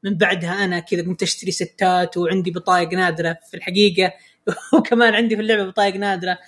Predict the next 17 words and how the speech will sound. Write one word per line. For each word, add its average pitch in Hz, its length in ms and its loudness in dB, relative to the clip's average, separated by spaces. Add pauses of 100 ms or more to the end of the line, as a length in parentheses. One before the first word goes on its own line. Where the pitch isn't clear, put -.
(240)
آه، 202 100 2
صرفت 262 380 0
عليها 247 240 2
يمكن، 240 380 -4
آه، 208 320 -2
صار 226 240 -4
لي 233 100 -2
يمكن 226 200 -4
الحين 214 180 -8
عليها 220 260 -2
ألعاب 185 300 -4 (100)
أسبوع 196 360 -4
ونص 202 260 -2
تقريبًا، 185 360 -4
أسبوعين، 185 560 -2 (360)
النسخة 185 300 0
الديجيتال. 185 600 -2